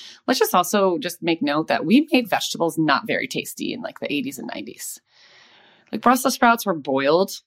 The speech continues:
and that's it. No, they, they don't taste good <laughs> that way. And so you might have this kind of feeling that, "Well, my parents did it for me and I turned out okay, so I'm gonna make my kid eat it."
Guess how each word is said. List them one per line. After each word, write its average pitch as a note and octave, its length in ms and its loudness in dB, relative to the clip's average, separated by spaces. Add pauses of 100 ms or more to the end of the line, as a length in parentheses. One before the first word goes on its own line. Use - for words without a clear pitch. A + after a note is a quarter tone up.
(720)
and D3 380 0
that's D3 200 0
it. F#3+ 260 2 (720)
No, G#3 280 4
they, F#3+ 160 0
they A3 140 2
don't C#4 160 4
taste C4+ 280 2
good D3 160 2
<laughs> - 120 -2
that - 100 -2
way. - 280 -4 (440)
And A#3 140 8
so A3 360 4 (460)
you A#3 180 8
might C4 180 2
have G#3 220 2
this F#3 180 0
kind F3+ 180 0
of D3 160 0 (720)
feeling A3 400 4
that, D3+ 120 4
"Well, D3+ 80 0
my E3+ 160 4
parents A3+ 320 4
did D#3 100 2
it C#3 80 -4
for D#3 120 -2
me G#3+ 180 6
and F#3 80 4
I E3 100 2
turned G#3+ 220 2
out D3+ 120 2
okay, D3+ 380 0
so D#3+ 160 -2
I'm E3 180 2
gonna G3+ 140 6
make D#3 360 2
my D#3 120 0
kid C#3 300 -6
eat C#3+ 160 -2
it." - 280 -14